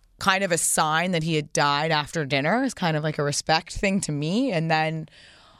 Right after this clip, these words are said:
on top of that, like, I don't have any regrets about my dad dying. Like, I was there. I was there every Sunday. So there isn't, like, a moment for me where I'm like, "Oh, I could have done this or I could have done that." Like,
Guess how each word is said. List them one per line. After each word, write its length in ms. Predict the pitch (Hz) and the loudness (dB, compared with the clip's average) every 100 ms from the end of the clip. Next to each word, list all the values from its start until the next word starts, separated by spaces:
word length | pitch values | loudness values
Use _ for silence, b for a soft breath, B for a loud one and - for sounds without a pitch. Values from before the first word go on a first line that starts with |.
| B | B
on 180 | 180 175 | -2 0
top 280 | 185 180 190 | 2 2 2
of 100 | 175 | 2
that, 380 | 165 156 151 | 2 2 0
like, 140 | 170 165 | -2 -2
I 140 | - 160 | 0 2
don't 220 | 165 165 | 0 0
have 240 | 151 160 | 0 0
any 120 | 165 156 | -2 -2
regrets 400 | 143 151 156 - | 0 0 0 0
about 140 | 143 | -2
my 100 | 131 | 0
dad 300 | 135 135 151 | 0 0 0
dying. 300 | 139 62 - | -4 -8 -8
Like, 180 | 127 - | -6 -2
I 140 | 131 | -2
was 140 | 131 127 | -2 -4
there. 420 | - 135 - - b b b b b - | 0 0 -2 -10 b b b b b -2
I 80 | |
was 100 | 156 | 0
there 180 | 151 143 | 2 0
every 280 | 143 151 139 | 0 0 -2
Sunday. 400 | - 147 - - | -4 -6 -8 -8
So 180 | - 156 | 0 2
there 160 | 156 | 4
isn't, 300 | 151 165 165 | 4 2 2
like, 140 | 151 151 | 0 0
a 80 | 151 | 2
moment 340 | 147 147 143 | 2 0 -2
for 80 | 151 | -2
me 160 | 147 | 0
where 80 | 143 | 0
I'm 140 | 143 147 | 0 0
like, 180 | 143 - | -2 0
"Oh, 720 | 220 233 233 196 175 160 156 - - _ - | 0 2 2 2 2 0 -2 -8 -20 _ -4
I 80 | 170 | -2
could 160 | 165 185 | 0 -2
have 80 | |
done 160 | 170 160 | 0 0
this 240 | 175 180 | 0 -2
or 20 | 156 | -2
I 60 | |
could 100 | 143 | 0
have 120 | 160 | 0
done 180 | 156 139 | 0 0
that." 320 | 147 180 156 | 2 0 0
Like, 180 | - 143 | 0 -2